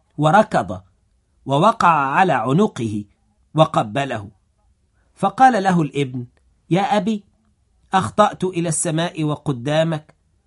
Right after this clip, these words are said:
ولست مستحقاً بعد أن أدعى لك ابنا.' فقال الأب لعبيده: 'أخرجوا الحلة الأولى وألبسوه، واجعلوا خاتماً في يده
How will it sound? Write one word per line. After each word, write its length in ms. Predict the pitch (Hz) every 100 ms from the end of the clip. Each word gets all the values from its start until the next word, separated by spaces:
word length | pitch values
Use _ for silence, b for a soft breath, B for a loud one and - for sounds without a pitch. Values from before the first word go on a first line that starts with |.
| _ _ _ _
ولست 420 | 139 196 220 -
مستحقاً 720 | 196 185 - 165 208 208 -
بعد 420 | 175 139 180 185 165
أن 280 | 165 156 143
أدعى 360 | 190 175 156
لك 200 | 143 127
ابنا.' 400 | 135 107 110 104 104 _ _ _ _ _ _ _ _ _
فقال 440 | - 139 180 185 175
الأب 360 | 160 170 160
لعبيده: 880 | 143 123 127 120 143 123 117 120 113 _ _ _ _ _ -
'أخرجوا 500 | 131 120 185 202 220
الحلة 460 | 165 208 208 185 170
الأولى 480 | 165 160 170 180 170
وألبسوه، 920 | 151 143 156 127 131 190 214 165 113 _ _ _ _ _ _ _ _
واجعلوا 680 | 131 131 120 131 180 165 139
خاتماً 600 | - 151 135 196 208 190
في 300 | - 208 170
يده 480 | 190 202 165 117